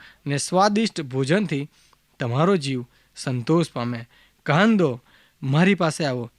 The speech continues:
સાંભળો, એટલે તમારો આત્મા જીવશે." યહોવા મળે છે, એટલે કે ઈશ્વર મળે છે,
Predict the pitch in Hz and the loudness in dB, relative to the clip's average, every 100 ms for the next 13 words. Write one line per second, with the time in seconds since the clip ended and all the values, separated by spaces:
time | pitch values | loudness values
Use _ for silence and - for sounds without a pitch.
0 | _ _ _ _ _ _ - - 123 113 | _ _ _ _ _ _ -16 -8 -6 -4
1 | 123 113 - _ _ - 208 156 127 143 | -8 -10 -16 _ _ -2 -2 -2 -6 -8
2 | _ _ _ _ - 147 175 180 180 143 | _ _ _ _ -2 2 2 2 0 -4
3 | 135 135 131 117 120 - 117 117 _ _ | -6 -6 -6 -8 -8 -8 -12 -14 _ _
4 | _ _ 120 123 147 175 226 220 160 143 | _ _ -6 0 0 2 4 2 2 0
5 | 151 - 123 113 _ _ - 135 180 233 | -2 -4 -8 -10 _ _ -12 -4 0 0
6 | - 175 - 156 226 233 147 143 165 - | 0 -2 -2 2 2 4 2 0 0 -2
7 | 156 | -6